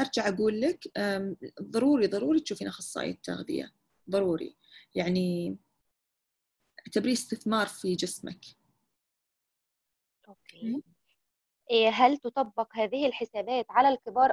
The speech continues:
Speaker 2: أيضًا ولا الأطفال فقط؟
Speaker 1: الكبار من النوع الأول من السكر.
Speaker 2: أوكي.
Speaker 1: كل الكبار والصغار من النوع الأول من السكر.
Speaker 2: أوكي. إيه، هل الحسبة اللي ذكرتيها لتصحيح السكر هي نفسها حساب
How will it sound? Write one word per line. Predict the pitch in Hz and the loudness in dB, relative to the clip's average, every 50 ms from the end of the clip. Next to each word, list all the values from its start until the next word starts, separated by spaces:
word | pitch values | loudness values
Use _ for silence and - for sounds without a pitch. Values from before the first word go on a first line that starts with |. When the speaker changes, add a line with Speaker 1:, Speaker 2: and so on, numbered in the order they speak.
| - - | 2 0
Speaker 2:
أيضًا | 294 330 339 - 349 427 392 339 277 | 0 0 0 2 2 2 2 2 4
ولا | 254 269 294 302 | 4 4 6 4
الأطفال | 262 - - - _ _ - 254 262 294 302 285 | 4 4 2 2 _ _ 0 4 4 4 4 2
فقط؟ | - 247 226 - - 220 220 _ _ _ _ _ _ _ _ _ _ - | 0 -2 0 2 2 0 0 _ _ _ _ _ _ _ _ _ _ -14
Speaker 1:
الكبار | 226 - - 233 208 240 240 - | -12 -10 -8 -4 -2 -2 -2 -2
من | 214 208 | -2 -4
النوع | 208 208 208 214 214 208 | -4 -4 -4 -4 -4 -4
الأول | 196 - - 190 180 175 170 - | -4 -4 -4 -2 -2 -2 -4 -4
من | 76 - | -8 -12
السكر. | - - - - - - - - - - - - _ _ _ _ _ _ _ _ _ _ _ _ _ _ _ _ _ _ _ _ _ _ _ - | -14 -14 -12 -14 -14 -14 -16 -16 -16 -16 -18 -20 _ _ _ _ _ _ _ _ _ _ _ _ _ _ _ _ _ _ _ _ _ _ _ -20
Speaker 2:
أوكي. | 190 - _ _ _ - | -20 -20 _ _ _ -4
Speaker 1:
كل | 269 233 | -4 -4
الكبار | 185 175 294 - - 226 226 | -4 -4 -4 -2 -2 -2 -2
والصغار | 214 - - - 214 226 254 254 | -2 -4 -10 -8 -4 -4 -2 -2
من | 220 196 | -2 -4
النوع | 190 190 190 185 | -6 -6 -6 -6
الأول | 180 - 156 80 78 82 | -4 -4 -4 -4 -4 -6
من | 82 | -8
السكر. | 90 - - - - - _ - - - - - - _ _ _ _ _ _ _ _ _ _ _ _ _ _ _ _ _ _ _ _ _ _ _ _ _ _ _ _ _ _ _ _ 208 | -10 -12 -14 -16 -16 -18 _ -16 -16 -14 -14 -16 -18 _ _ _ _ _ _ _ _ _ _ _ _ _ _ _ _ _ _ _ _ _ _ _ _ _ _ _ _ _ _ _ _ -10
Speaker 2:
أوكي. | 202 190 _ _ _ 180 180 226 - _ _ _ _ _ _ _ _ - | -10 -10 _ _ _ -12 -10 -10 -10 _ _ _ _ _ _ _ _ -8
إيه، | 208 202 196 202 | -4 -2 0 2
هل | 202 233 277 311 | 4 4 6 6
الحسبة | 311 254 - - - _ - - _ - 202 - - - | 6 4 2 0 -10 _ -20 -16 _ -2 -2 0 0 0
اللي | 208 202 214 | 0 0 0
ذكرتيها | 208 - 208 - - 202 196 - _ 214 220 240 240 240 247 240 | 0 0 -4 -6 -6 -8 -8 -8 _ -6 -4 0 4 6 6 4
لتصحيح | 220 202 - 196 - _ - 240 247 - 208 | 4 2 -6 -10 -18 _ -10 -10 -8 -8 -8
السكر | - - - 247 - _ - - - | -12 -12 -12 -16 -16 _ -14 -12 -6
هي | 208 220 233 220 | -2 0 0 0
نفسها | 208 202 - _ - 240 233 220 196 | 0 -2 -6 _ -6 -4 -4 -2 -2
حساب | - - 214 208 - - 240 240 233 208 185 | -4 -4 -6 -8 -6 -2 -2 0 2 2 2